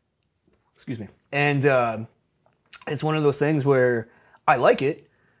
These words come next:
but it's the way that some of these beers are sold, you're like, "Okay, like, I have an idea of peanut butter. Okay, I'm thinking, you know, like, some people might like crunchy peanut butter.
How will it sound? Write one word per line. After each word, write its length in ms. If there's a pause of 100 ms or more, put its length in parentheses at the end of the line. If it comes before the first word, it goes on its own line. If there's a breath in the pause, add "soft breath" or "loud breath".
(140)
but 180
it's 380
the 180
way 220
that 140
some 160
of 80
these 160
beers 240
are 80
sold, 320
you're 80
like, 180
"Okay, 260
like, 120
I 180
have 200
an 100
idea 300
of 60
peanut 300
butter. 300
Okay, 400
I'm 100
thinking, 560
you 80
know, 120
like, 200
some 120
people 200
might 220
like 160
crunchy 340
peanut 220
butter. 280